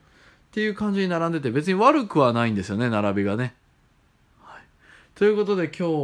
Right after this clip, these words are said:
はこちらの三世代、レビューしました。なかなかこう振り返ると面白いですね。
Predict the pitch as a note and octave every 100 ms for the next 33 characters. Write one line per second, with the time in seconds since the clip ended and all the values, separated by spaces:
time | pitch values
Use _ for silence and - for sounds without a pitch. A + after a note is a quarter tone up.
0 | C3 C#3 C#3 C3 A#2 A#2+ C3 B2+ B2 B2
1 | - _ _ _ _ _ _ _ _ _
2 | - - - _ - - A#2 A#2 B2 A2
3 | F2 - - _ _ _ _ _ _ _
4 | _ _ _ _ A2 F#2+ F#2 - - -
5 | - - _ _ D3 F#3+ G#3+ G3 E3+ F#3
6 | F3+ F#3+ F3+ F#3 D#3+ G2+ G2+ G2 A2+ G#2
7 | F2 - F#2 F#2